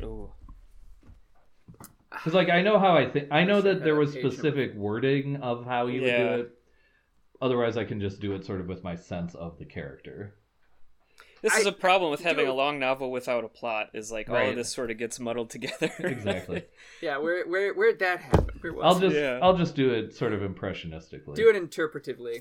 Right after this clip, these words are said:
Speaker 3: yeah.
Speaker 2: Made from fresh green peas and rich with real nourishment. If you could go out and pick peas in your own garden today,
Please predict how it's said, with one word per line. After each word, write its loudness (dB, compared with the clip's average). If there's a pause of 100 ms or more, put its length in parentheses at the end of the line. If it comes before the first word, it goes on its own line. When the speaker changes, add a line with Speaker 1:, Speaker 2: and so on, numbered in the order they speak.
(120)
Speaker 3:
yeah. -16 (760)
Speaker 2:
Made 4
from 2
fresh 2
green 2
peas -4 (340)
and 2
rich 6
with -2
real 8
nourishment. 2 (640)
If -4
you 6
could 6
go 10
out 12
and -2
pick 2
peas 0
in 0
your 4
own 4
garden 6
today, 4